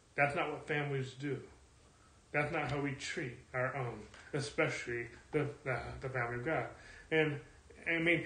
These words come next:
there's scripture after scripture after scripture that tells us not to do that among one another.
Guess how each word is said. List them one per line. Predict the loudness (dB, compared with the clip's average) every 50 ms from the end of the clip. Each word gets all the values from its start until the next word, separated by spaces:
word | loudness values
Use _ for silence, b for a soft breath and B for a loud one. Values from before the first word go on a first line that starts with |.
| -2 8
there's | 10 12 12 12 10
scripture | 10 8 8 8 8 8 10 10 10
after | 10 10 6 2
scripture | 2 2 -2 4 4 4 4 4 6 6 6 6
after | 8 6 4 4
scripture | 4 0 -4 -2 2 4 4 4 4 2 6 6 6 6 B B B B
that | 6 6 8 8
tells | 8 8 8 8 8
us | 4 4 4
not | 4 2 2 2
to | 0 2
do | 4 6 6 6
that | 6 4 2 0 0 0
among | 2 4 4 4 4 4 4 4
one | 4 4 2 2
another. | 0 0 2 2 2 2 2 0 0 -2